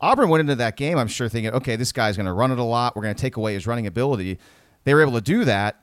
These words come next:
and he couldn't take advantage of it through the air. Now, that's what, again, that's when he was young, inexperienced, in a different offense.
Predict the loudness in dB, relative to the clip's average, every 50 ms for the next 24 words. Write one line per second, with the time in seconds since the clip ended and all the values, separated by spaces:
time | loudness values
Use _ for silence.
0 | _ _ -4 -2 -2 -2 -4 0 2 4 4 4 0 -2 _ 0 0 0 0 0
1 | 2 0 0 0 0 -2 -4 -4 -4 -4 -2 -2 -2 0 0 0 0 0 -2 -6
2 | -10 -14 _ _ -20 _ 0 2 4 4 4 2 0 -2 _ 2 2 2 2 0
3 | -2 0 0 2 2 2 0 0 -2 -4 -2 -2 -2 -2 0 -2 -2 -2 0 2
4 | 4 4 4 4 2 0 -4 -6 _ _ _ _ _ -2 -2 -2 -2 -4 -4 -2
5 | -2 0 0 0 -2 -2 -2 -4 -4 0 0 0 0 0 -2 0 2 4 4 2
6 | 2 -4 -8 -8 -8 -12 -14